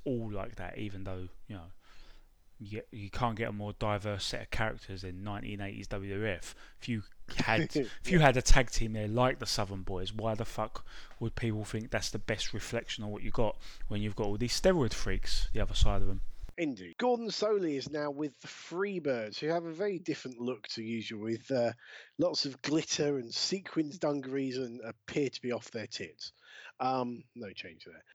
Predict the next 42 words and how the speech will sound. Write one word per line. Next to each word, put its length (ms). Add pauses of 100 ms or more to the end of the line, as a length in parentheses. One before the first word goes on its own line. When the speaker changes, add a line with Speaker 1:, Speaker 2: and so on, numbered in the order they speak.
Speaker 2:
Michael 320
Hayes 320
tells 340
their 220
opponents, 500
the 80
Steiners, 720 (560)
that 100
there's 240
two 280
things 240
they 100
can 200
do 140
about 380
it, 220 (300)
nothing 480
and 100
like 400
it. 140 (340)
So 300 (220)
that's 360
where 180
Alex 360
Shane 400
got 260
it 140
from. 340 (380)
We 160
now 200
come 240
on 280
to 140
match 300
number 220
six, 480
one 140
of 120
the 80
greatest 580
squash 420
matches 640